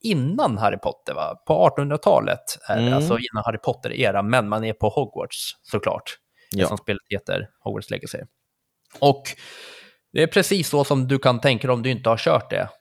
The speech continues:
Speaker 1: men du har kollat på Harry Potter. Du går på skolan, du lär dig trollformer, du har lite, ja, någon nemesis som du fightas lite mot, du går i klasser, eh, du liksom måste sköta skolan samtidigt som du måste slåss mot stora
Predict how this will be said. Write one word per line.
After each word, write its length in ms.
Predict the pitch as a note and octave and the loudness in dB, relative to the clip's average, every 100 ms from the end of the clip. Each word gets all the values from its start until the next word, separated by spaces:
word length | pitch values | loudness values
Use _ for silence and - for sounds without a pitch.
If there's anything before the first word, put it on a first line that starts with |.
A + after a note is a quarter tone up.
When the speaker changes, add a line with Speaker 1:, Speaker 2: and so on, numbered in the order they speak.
| _ | _
Speaker 1:
men 220 | A2 G#2 | -2 0
du 60 | G2+ | 0
har 280 | G2 G2+ G#2 | 2 0 0
kollat 260 | - G2+ | -4 -2
på 60 | G#2 | 0
Harry 100 | G#2+ | 0
Potter. 360 | G3 F3+ - - _ | 0 0 -2 -4 _
Du 140 | B2 | -2
går 140 | C#3 C3 | 2 2
på 120 | B2+ | 2
skolan, 480 | - C#3+ A2+ B2 C#3+ | 0 0 4 4 2
du 80 | B2 | -2
lär 120 | A#2 | 0
dig 100 | A#2 - | 0 -2
trollformer, 800 | - D3 A2+ - A2 A2+ C3 D#3 _ - | 4 4 4 4 4 4 0 -2 _ -6
du 520 | B2 A#2+ A#2+ A#2 A2+ | -2 0 0 2 0
har 200 | - A2+ | 2 2
lite, 640 | A2+ A2 - A2+ A2 G#2+ A2 - _ - | 2 -4 0 2 2 0 -6 -12 _ -2
ja, 180 | B2 A2 | 0 2
någon 300 | A2+ B2 A#2 | 2 2 4
nemesis 500 | A#2 A#2+ A#2 B2 - | 2 2 0 -2 0
som 200 | A#2+ A#2 | -2 0
du 340 | A#2 A#2 A2+ | -2 0 -2
fightas 420 | - B2 A#2+ A2 | 0 0 0 -6
lite 220 | A#2 A2+ A#2 | -8 -6 -4
mot, 300 | A#2 A#2 - | -4 -4 -4
du 420 | A2+ A2+ A2+ A2 | -2 0 -2 -4
går 200 | A#2 A2+ | -2 -4
i 40 | |
klasser, 680 | - D3 - - A#2+ C3+ D#3+ - _ | 0 -2 -2 0 4 4 2 -8 _
eh, 160 | A2 G#2+ | -4 -4
du 160 | G#2+ A#2 | -4 -6
liksom 240 | A2+ A#2 | -4 -2
måste 220 | A2+ A#2+ | -2 -4
sköta 320 | - C#3 - | 2 2 2
skolan 420 | A#2+ - A#2 A2+ A#2+ | -2 -2 -2 -2 0
samtidigt 400 | C3+ G#2 A#2 A2+ | -2 -2 -6 -6
som 140 | A2+ | -6
du 60 | A2 | -6
måste 240 | A2 A2+ | -6 -8
slåss 300 | - A2 - | -8 -12 -10
mot 160 | A2 - | -12 -10
stora 600 | B2 A2 G#2+ G#2+ G#2 | -8 -2 4 6 6